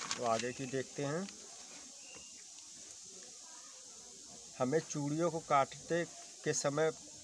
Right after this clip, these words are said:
पानी का coolant करते रहना। पानी का इसलिए दोस्तों, क्योंकि फिर बाद में आप हेक्सा चलाएंगे ना तो blade टूट जाएगा, इसलिए पानी डालते रहें। हमने dye stock पर सीधा pressure देकर दो बार clockwise, एक बार एंटी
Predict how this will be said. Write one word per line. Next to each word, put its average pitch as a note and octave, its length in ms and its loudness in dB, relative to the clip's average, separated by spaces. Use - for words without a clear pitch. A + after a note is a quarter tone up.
पानी C3+ 360 6
का D3+ 240 10
coolant C#3 380 2
करते B2+ 320 2
रहना। A#2+ 200 4
पानी C#3 360 6
का D#3 120 4
इसलिए D3 240 2
दोस्तों, D#3 300 0
क्योंकि D3 260 -4
फिर D3 180 -4
बाद C#3+ 240 8
में D3+ 120 2
आप D3 200 6
हेक्सा A#2+ 400 2
चलाएंगे D3 440 4
ना D3 140 6
तो C#3+ 120 -2
blade C3+ 300 4
टूट B2+ 200 2
जाएगा, A#2 300 4
इसलिए B2+ 240 0
पानी C3 320 6
डालते A#2+ 360 6
रहें। C#3 280 4
हमने C#3 260 6
dye D3+ 300 8
stock D3+ 360 2
पर E3 120 6
सीधा C#3+ 340 2
pressure C#3+ 400 2
देकर C#3 340 2
दो C#3+ 220 4
बार D3+ 220 6
clockwise, C#3+ 720 4
एक C#3 220 2
बार D3+ 200 6
एंटी C3 460 2